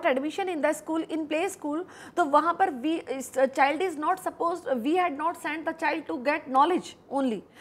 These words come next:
rather we want to make an adjustment। They should know what type of behavior that, uh, they have to show in actual classroom conditions when they will get the admission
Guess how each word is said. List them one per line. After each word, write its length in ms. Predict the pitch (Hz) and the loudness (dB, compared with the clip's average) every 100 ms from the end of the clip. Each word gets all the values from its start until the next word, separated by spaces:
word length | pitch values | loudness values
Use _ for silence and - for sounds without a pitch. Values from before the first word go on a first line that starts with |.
| - 226 | -8 6
rather 360 | 247 277 381 | 8 10 8
we 260 | 302 330 262 | 6 2 2
want 160 | 339 339 | -2 0
to 60 | |
make 240 | 311 320 349 | -2 -2 0
an 180 | 339 349 | -2 0
adjustment। 580 | 277 240 349 - 330 220 | 0 0 -2 -2 -6 0
They 200 | 247 302 | 0 0
should 240 | 370 302 320 | -4 -4 -2
know 180 | 349 370 - - 202 | -2 -4 -14 -10 4
what 180 | 262 262 | 4 4
type 200 | 302 330 | -2 4
of 180 | 349 277 | 4 4
behavior 460 | 285 277 277 339 311 | 0 0 0 0 6
that, 180 | 254 247 | 6 6
uh, 340 | - 247 214 | 6 6 6
they 160 | 302 339 | 2 2
have 140 | 320 330 | 0 -4
to 200 | - 311 | -4 0
show 160 | 330 - | 0 -2
in 280 | 311 320 277 | -6 -4 -6
actual 240 | - 370 | -2 -2
classroom 400 | 381 277 - 277 262 | 4 2 2 -4 -2
conditions 420 | 240 233 - 196 175 - - - 233 | 0 -2 -6 -8 -10 -16 -20 -12 -2
when 220 | 320 311 | 0 2
they 120 | 294 320 | 0 0
will 140 | 302 | 2
get 260 | 277 320 254 | 2 2 6
the 240 | 349 392 392 - 269 | 6 6 0 4 4
admission 340 | 277 330 381 | 4 0 -4